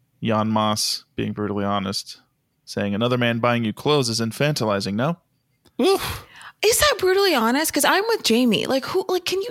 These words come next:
Speaker 3: just be quiet? Like, so much
Speaker 1: Yeah, yeah.
Speaker 3: commentary.
Speaker 1: I think
Speaker 3: Like,
Speaker 1: he's just
Speaker 3: no.
Speaker 1: unfiltered.
Speaker 3: I
Speaker 1: If not,
Speaker 3: guess.
Speaker 1: not even brutally honest, but just,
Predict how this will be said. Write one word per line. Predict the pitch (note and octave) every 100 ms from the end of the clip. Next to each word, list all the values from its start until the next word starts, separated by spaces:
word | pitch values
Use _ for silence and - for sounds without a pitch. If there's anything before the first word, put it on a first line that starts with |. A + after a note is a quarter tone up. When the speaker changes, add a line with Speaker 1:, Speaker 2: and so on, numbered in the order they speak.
| -
Speaker 3:
just | A#4+ -
be | -
quiet? | - B3 A3 C4+ E4+ F4+ F4+
Like, | D4
so | - F4+
much | G4+
Speaker 1:
Yeah, | - -
yeah. | A#2+
Speaker 3:
commentary. | A2+ D4+ - G3 C#3+ A#2+ - A#3 - - -
Speaker 1:
I | D3+
think | D#3 G3+
Speaker 3:
Like, |
Speaker 1:
he's | G#3+
just | G3
Speaker 3:
no. | D3
Speaker 1:
unfiltered. | A2+ - - - C#2 - _ _ _ _ _ _ _ _ _ _ -
Speaker 3:
I | F#4+
Speaker 1:
If | G#4+
not, |
Speaker 3:
guess. | B2+ E3 A#3 B2+ D#2 G3 G#3+
Speaker 1:
not | C3 C3
even | B2
brutally | A#2 A#2+ A#2+
honest, | A2 G#2+ -
but | G#2
just, | G#2 - -